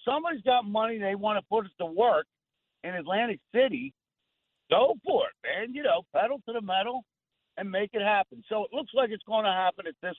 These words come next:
point. Uh, there's a couple other competing proposals, one from Bart Blatstein, who owns the Showboat. By the way, kudos to him. Uh, he's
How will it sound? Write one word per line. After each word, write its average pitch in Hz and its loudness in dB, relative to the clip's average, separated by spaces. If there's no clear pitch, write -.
point. 160 0
Uh, 160 4
there's 156 -8
a 160 -12
couple 220 0
other 196 2
competing 185 -12
proposals, 170 2
one 190 2
from 180 -6
Bart 175 4
Blatstein, 170 -2
who 160 -8
owns 156 -8
the 131 -10
Showboat. 180 4
By 220 2
the 185 -6
way, 165 2
kudos 214 0
to 139 -4
him. 139 0
Uh, 139 4
he's 202 -8